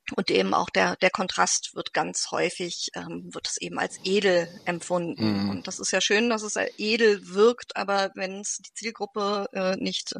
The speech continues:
Speaker 1: die vielleicht auch das Geld hat, sich edle Sachen zu kaufen, sich nicht anschauen kann, hilft es nichts, ne? Und dann, ähm, das heißt, schon damit kann man irgendwie vielen Menschen was Gutes tun.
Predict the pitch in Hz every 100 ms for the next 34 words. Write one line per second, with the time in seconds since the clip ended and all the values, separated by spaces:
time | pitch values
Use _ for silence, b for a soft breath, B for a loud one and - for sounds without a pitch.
0 | 180 180 - - - - - 175 226 190
1 | - - 175 170 160 170 196 - 185 -
2 | 180 - 170 - - - - _ _ _
3 | 196 247 247 226 226 220 202 208 208 175
4 | 196 202 - 190 170 - - - 170 254
5 | 247 226 208 220 208 202 196 196 190 208
6 | 226 240 - 247 240 208 359 285 - -
7 | 220 233 226 226 208 214 214 208 - 202
8 | 214 214 190 208 - 190 190 180 170 -
9 | 277 202 185 - - 165 202 269